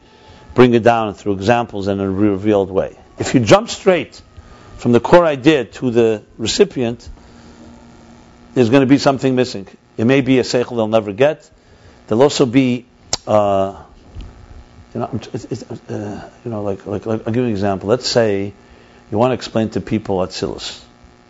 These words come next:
Ruchnius, Atzilus, Sfiris. So you could, you can go and learn about it all day and teach it in all the details. But you never spoke about, to anyone about where Atzilus is, about Ruchnius, Dikkim, Malkim, and Zman.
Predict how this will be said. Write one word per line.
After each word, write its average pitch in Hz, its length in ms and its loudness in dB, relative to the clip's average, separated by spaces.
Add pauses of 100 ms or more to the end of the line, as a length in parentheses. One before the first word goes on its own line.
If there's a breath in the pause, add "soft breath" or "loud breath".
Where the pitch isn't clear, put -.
(400)
Ruchnius, - 580 -4 (760)
Atzilus, 95 400 -4
Sfiris. 104 460 -2 (760)
So - 100 -10
you 214 60 -2
could, 170 200 0
you 190 80 0
can 165 160 0
go 151 220 4
and 131 100 -2
learn 131 200 2
about 117 260 0
it 110 100 -8
all 113 140 -2
day 107 220 0
and 101 120 -8
teach - 260 -8
it 98 140 -6
in 101 80 0
all 107 120 2
the 101 100 -2
details. - 520 -8 (440)
But 104 140 -8
you 131 60 2
never 185 220 0
spoke - 340 0
about, 104 460 -4 (280)
to 117 80 -4
anyone 107 300 -2
about 98 280 -2
where 110 180 2
Atzilus 92 500 -6
is, - 240 -14 (680)
about 98 240 0
Ruchnius, 110 340 0
Dikkim, 101 300 -2
Malkim, 95 320 0
and - 0 -
Zman. 85 360 -2